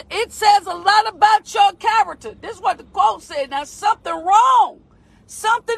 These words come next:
is wrong with your character. Huh?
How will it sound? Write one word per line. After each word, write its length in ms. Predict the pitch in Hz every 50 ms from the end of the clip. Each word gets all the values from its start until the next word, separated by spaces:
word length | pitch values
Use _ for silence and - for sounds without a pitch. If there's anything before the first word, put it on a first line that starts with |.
| - -
is 220 | - 370 339 233 254
wrong 600 | 302 302 320 370 403 427 466 480 466 480 440 440
with 180 | 453 453 453 392 427
your 240 | 453 453 440 440 453 _
character. 800 | - 339 453 466 466 466 466 466 453 359 _ - 415 359 247 - _ _ _ _ _ _ _ _ _ _ _ _ _ _
Huh? 340 | - 605 762 831 762 539